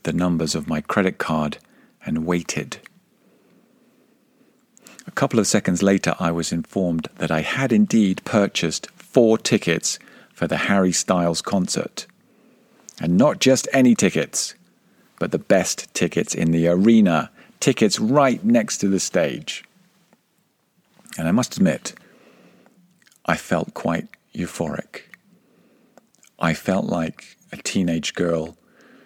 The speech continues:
who just realizes that she has tickets for a Harry Styles concert.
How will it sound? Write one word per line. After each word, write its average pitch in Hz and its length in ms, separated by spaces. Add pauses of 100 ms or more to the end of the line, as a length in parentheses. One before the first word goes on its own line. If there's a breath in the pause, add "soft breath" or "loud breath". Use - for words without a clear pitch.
(300 soft breath)
who - 120
just - 280
realizes 82 800 (260)
that 82 80
she - 180
has 78 180
tickets - 640 (380 soft breath)
for 80 160
a 73 40
Harry 80 300
Styles 80 440
concert. - 560